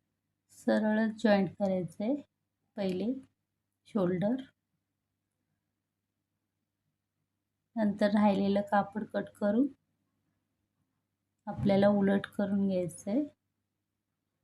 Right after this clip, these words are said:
नंतर तिथेही अर्धा इंच मार्जिन सोडत शोल्डर आपल्याला दाबून घ्यायचं आहे.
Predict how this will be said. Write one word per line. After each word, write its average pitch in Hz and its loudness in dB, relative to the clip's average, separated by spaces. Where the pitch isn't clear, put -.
नंतर 202 -4
तिथेही 220 2
अर्धा 196 2
इंच 202 2
मार्जिन 196 4
सोडत 202 -2
शोल्डर 196 -2
आपल्याला 190 -4
दाबून 180 4
घ्यायचं 170 -2
आहे. 175 -6